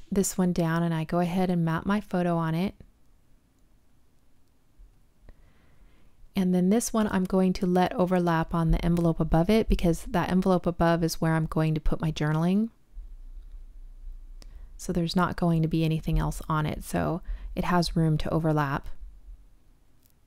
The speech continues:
So I go ahead and I commit to that one. I just overlap that up there. And then I like that one just kinda offset from that little tag.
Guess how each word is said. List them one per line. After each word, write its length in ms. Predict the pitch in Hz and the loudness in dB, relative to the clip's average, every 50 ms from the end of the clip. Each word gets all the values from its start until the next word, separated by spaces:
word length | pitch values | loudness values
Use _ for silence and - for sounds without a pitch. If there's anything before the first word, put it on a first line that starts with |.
| _ _ _ _ _ _ _ _ _ _ _ _ _ _ _ _ _ _ _ _ _ _ - - _ _ _ _ _ - - - - - - - - - - | _ _ _ _ _ _ _ _ _ _ _ _ _ _ _ _ _ _ _ _ _ _ -20 -20 _ _ _ _ _ -16 -14 -14 -14 -18 -20 -20 -20 -20 -14
So 120 | - - 185 | -6 -4 -2
I 60 | 175 | -2
go 140 | - - 220 | 0 0 0
ahead 240 | 233 240 254 240 | 2 2 2 2
and 120 | 226 214 190 | 4 4 2
I 60 | 180 | 2
commit 400 | 175 - - 185 170 190 202 - | 0 0 0 2 2 2 2 0
to 120 | - - 202 | -2 -2 0
that 320 | 185 175 165 160 151 - | 0 0 0 0 -2 -2
one. 400 | 160 156 156 156 165 196 247 262 - - - - - - - - - - - - | 0 0 0 0 0 0 -2 -4 -8 -16 -18 -18 -20 -20 -20 -20 -20 -20 -20 -16
I 80 | - | -14
just 240 | 190 190 180 - - - | -10 -8 -8 -8 -6 -2
overlap 500 | - 180 175 - 175 175 170 160 160 - | -2 -2 0 0 0 0 0 0 -2 -2
that 180 | - 175 160 160 | -2 -2 -2 0
up 180 | 160 160 - - | -2 -4 -4 -4
there. 440 | 165 156 156 151 160 190 240 247 _ _ - - - - - - - - - - - - - - | -2 -2 -2 -2 -2 -2 -4 -6 _ _ -20 -20 -20 -20 -20 -20 -14 -14 -14 -14 -14 -16 -8 -2
And 100 | - 180 | 0 2
then 60 | 175 | 2
I 100 | 170 170 | 2 2
like 380 | 165 160 165 175 190 196 - - | 2 2 2 2 2 0 0 0
that 240 | 190 170 165 - - | 2 2 2 0 0
one 180 | 175 170 165 | 0 0 0
just 200 | 165 175 170 - | 0 -2 -4 -4
kinda 220 | - 180 170 165 - - | -2 -2 -2 -2 -2 -2
offset 480 | 160 160 - - - - 165 - - | -4 -4 -4 -4 -2 -4 -4 -4 -4
from 100 | - 175 160 | -4 -2 -2
that 180 | 160 - - | -2 -2 2
little 180 | 165 175 170 180 | 4 4 4 4
tag. 640 | - - - 170 156 151 151 151 156 170 190 - | 2 0 2 2 2 2 0 0 -2 0 6 10